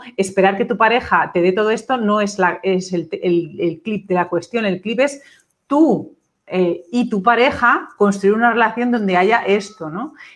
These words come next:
Y ahí tienes tú tu parte de responsabilidad, ¿no? Es, quiero encontrar, que esto es muy, pues, lo que hablamos al principio, quiero una, una persona que, que me dé todo esto. No, no. Es que esto no va de que te dan, esto va de dar, recibir, construir, ¿no? Y construir. Y lo bonito de una relación es que, pues eso, ah,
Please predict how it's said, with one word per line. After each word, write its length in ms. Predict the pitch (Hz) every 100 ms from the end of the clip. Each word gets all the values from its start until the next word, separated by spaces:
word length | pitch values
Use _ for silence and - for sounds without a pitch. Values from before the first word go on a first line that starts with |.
| -
Y 160 | 185
ahí 320 | 175 170 226 240
tienes 260 | 208 220
tú 100 | 233
tu 140 | 220 185
parte 280 | 202 202
de 40 | 226
responsabilidad, 760 | 285 285 202 202 185 170 202
¿no? 100 | 196
Es, 200 | 202 196 - - _
quiero 160 | 262
encontrar, 440 | 302 269 247 269 339
que 60 |
esto 120 | 226 202
es 60 |
muy, 200 | 202 185 -
pues, 300 | 165 160 - 156 185
lo 100 | 185
que 80 |
hablamos 220 | 185 208 240
al 80 |
principio, 300 | 202 185 180
quiero 140 | 240 269
una, 120 | 269 -
una 220 | 254 262
persona 420 | 247 262 294 339 - - - _
que, 300 | - 202 190 185
que 80 |
me 120 | 208 214
dé 100 | 233
todo 200 | 233 185
esto. 260 | 180 180
No, 180 | 190 220
no. 360 | 202 180 147 _ _ _
Es 160 | 196 190
que 240 | 240 220
esto 240 | 233 - 262
no 180 | 247
va 120 | 233 214
de 140 | 196
que 80 | 190
te 160 | 190 175
dan, 360 | 214 214 175
esto 280 | 196 196 220
va 260 | 226 254 254
de 280 | 214 226 202
dar, 400 | 196 226 254 226
recibir, 580 | - - 190 226 262
construir, 840 | - 214 - 202 190 233 262 185 175
¿no? 240 | 196 302 427
Y 80 | 196
construir. 440 | 190 190 214 226
Y 120 | 175
lo 120 | 185
bonito 260 | 185 190 214
de 80 | 269
una 100 | 254
relación 300 | 254 254 277
es 160 | 302
que, 80 | 311
pues 160 | - 190
eso, 260 | 202 269
ah, 200 | 254 180